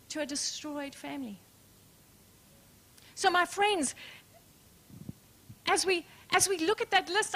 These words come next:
our hearts should be quaking a little bit. Oh my word, Lord,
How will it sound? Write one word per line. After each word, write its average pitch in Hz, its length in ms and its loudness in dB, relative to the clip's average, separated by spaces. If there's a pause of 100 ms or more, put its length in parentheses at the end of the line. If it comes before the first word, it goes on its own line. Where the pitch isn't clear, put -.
our 311 80 8
hearts 453 420 4
should - 220 4
be 453 120 2
quaking 440 520 -2
a 403 60 -2
little 330 240 -4
bit. - 420 -6 (680)
Oh 466 220 10
my 415 240 2
word, 403 220 2
Lord, 381 240 4